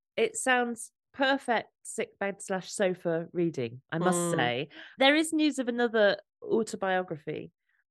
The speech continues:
Speaker 1: Who knows whether it will include dogs or whatever else, but Barbra Streisand.
Speaker 2: Yes.
Speaker 1: Now, I may be more excited by this than other people because I, Lucy, I, to share, to bring you into my world,
Speaker 2: Mm-hmm.
Speaker 1: I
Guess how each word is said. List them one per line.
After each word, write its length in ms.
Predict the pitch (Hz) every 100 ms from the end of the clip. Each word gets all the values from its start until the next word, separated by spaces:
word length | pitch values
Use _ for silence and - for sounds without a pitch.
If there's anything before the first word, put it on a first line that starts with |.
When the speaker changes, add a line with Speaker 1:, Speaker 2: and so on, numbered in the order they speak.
| -
Speaker 1:
Who 100 | 220
knows 560 | 196 208 202 143 131 -
whether 340 | 160 147 139 -
it 140 | 131
will 140 | 156 147
include 440 | 147 - 151 139 - _
dogs 360 | 135 147 147 -
or 160 | 143 139
whatever 440 | 82 131 165 160 143
else, 140 | 143
but 100 | 240 - _ -
Barbra 460 | 196 170 160 190
Streisand. 1080 | 214 - - 285 339 320 185 123 160 139 - -
Speaker 2:
Yes. 720 | 143 160 165 143 - - -
Speaker 1:
Now, 140 | 302 311
I 240 | 349 403 427
may 240 | 415 381
be 220 | - 311 277
more 280 | 277 277
excited 480 | 262 - 240 220 220
by 140 | 208 196
this 200 | 196 -
than 180 | 196
other 160 | - 190
people 280 | 196 175 180
because 240 | 175 202
I, 240 | 220 240 233 - _ _
Lucy, 300 | 233 233 226
I, 100 | 208 -
to 100 | -
share, 580 | 202 - 277 226 147 156
to 80 | 165
bring 220 | 202 202
you 120 | 202 190
into 280 | 190 -
my 220 | 180 190 196
world, 400 | 151 107 120 - -
Speaker 2:
Mm-hmm. 340 | 190 170 175 196
Speaker 1:
I 500 | 240 254 269 262